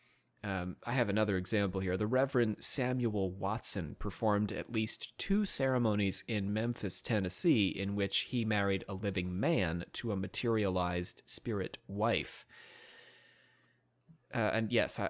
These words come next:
I also personally came across the story of a woman in Bordentown, uh, who married the spirit of her deceased fiancé.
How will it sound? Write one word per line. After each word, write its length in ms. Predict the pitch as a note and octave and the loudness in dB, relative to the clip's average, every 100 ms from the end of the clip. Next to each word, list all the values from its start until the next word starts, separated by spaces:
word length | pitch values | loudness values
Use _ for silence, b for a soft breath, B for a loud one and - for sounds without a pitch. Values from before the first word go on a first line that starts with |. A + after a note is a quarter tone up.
| - | 0
I 180 | A2 A2 | 2 4
also 360 | G#2+ - G2 | 4 4 2
personally 400 | F#2 F#2 - G2+ | 2 0 0 -2
came 240 | - A2 G2 | -2 -2 -2
across 280 | G2+ D#2+ | -4 -4
the 100 | - | -2
story 280 | F#2 - G2 | -2 2 2
of 80 | F#2+ | 2
a 40 | G2+ | 0
woman 260 | F#2+ F#2+ | -2 -2
in 120 | F#2+ | -4
Bordentown, 720 | A#2+ D3 C3+ B2 A#2+ A2+ A2 A2+ - _ _ - | 0 0 2 0 2 2 -2 -6 -14 _ _ -8
uh, 140 | F2 | -4
who 160 | G#2 G#2 | 0 2
married 280 | G2+ F#2+ | 2 2
the 60 | F#2+ | 0
spirit 300 | - G2+ F#2+ | 0 2 0
of 80 | F#2 | -2
her 80 | F#2+ | -4
deceased 440 | F2 - F#2 - - | -2 -2 -2 -4 -6
fiancé. 680 | F#2+ F2 E2+ - B1 - | -4 -4 -2 -2 -2 -8